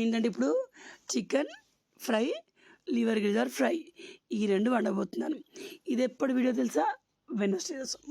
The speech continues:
మొన్నటిది వెనస్డే వ్లాగ్ అనమాట. So మునుపు everything వీడియో తీద్దును కదా, నాకు కూడా బాగా అనిపించేది.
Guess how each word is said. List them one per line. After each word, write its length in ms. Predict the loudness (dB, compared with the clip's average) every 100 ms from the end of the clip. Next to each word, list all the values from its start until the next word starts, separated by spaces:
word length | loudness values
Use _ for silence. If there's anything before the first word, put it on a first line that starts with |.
| -6
మొన్నటిది 400 | -4 -4 -6 -14 _ _ _ _ _ _ _ _ _ _ _ -20 -20 _ _ _ _ _ _ _ -20 -20 -18 -18 -10 0
వెనస్డే 340 | 2 2 0 0
వ్లాగ్ 240 | 0 0 0
అనమాట. 320 | 0 -2 -2 -8 -10 -20 -16 -16 -8
So 80 | 0 2 2 2 -2 -2 -8 _ _ -4 0
మునుపు 260 | 0 2 2
everything 320 | 2 0 2 2
వీడియో 140 | 4 2
తీద్దును 260 | 2 0 2
కదా, 160 | 0 -2 -6 -12 -12 -12 -4 0
నాకు 140 | 2
కూడా 100 | 2 2
బాగా 100 | 0
అనిపించేది. 440 | -2 -4 -8 -8